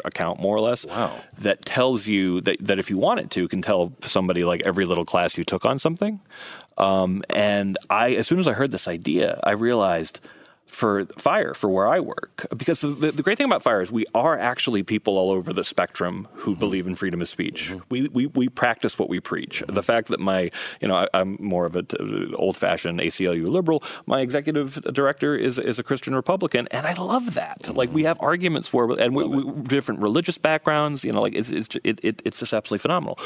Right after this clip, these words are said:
Speaker 1: But when we're interviewing people, the one way in which we're trying to figure out if you're one of us,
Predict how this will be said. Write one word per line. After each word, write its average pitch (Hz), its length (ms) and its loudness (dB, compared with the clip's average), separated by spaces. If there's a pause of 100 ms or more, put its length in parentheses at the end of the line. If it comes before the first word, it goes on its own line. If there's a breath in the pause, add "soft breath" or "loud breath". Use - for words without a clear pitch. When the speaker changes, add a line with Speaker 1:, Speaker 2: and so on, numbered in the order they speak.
(140 loud breath)
Speaker 1:
But - 140 2
when 151 140 6
we're 143 100 2
interviewing 127 500 2
people, 87 460 0 (300 loud breath)
the 120 100 2
one 165 240 2
way 127 120 6
in 113 60 2
which 110 160 0
we're 107 80 2
trying 110 220 2
to 92 60 -4
figure 95 300 2
out 95 120 4
if 92 100 -4
you're 87 120 0
one 90 180 2
of 90 120 2
us, 90 440 2